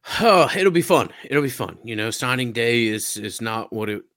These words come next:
what it once was as far as everybody committing. I also think Florida State would have been well served had their traditional calendar been there and,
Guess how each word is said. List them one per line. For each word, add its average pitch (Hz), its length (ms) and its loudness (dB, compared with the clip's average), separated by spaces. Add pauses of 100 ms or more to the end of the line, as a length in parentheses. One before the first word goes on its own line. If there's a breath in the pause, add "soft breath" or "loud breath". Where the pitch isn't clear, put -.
what 107 240 -6
it 92 80 -10
once 107 360 -8
was 131 300 -8
as 104 140 -14
far 92 260 -8
as 90 220 -12
everybody 95 480 -8
committing. 101 440 -10
I 101 80 -6
also 98 260 -6
think 98 200 -14
Florida 98 240 -10
State 98 360 -10
would 98 100 -10
have 90 80 -14
been 95 180 -10
well 92 180 -10
served 95 460 -10 (520 loud breath)
had 143 180 2
their 135 80 0
traditional 120 420 -4
calendar 101 420 -6
been 95 220 -6
there 95 240 -4
and, 92 180 -8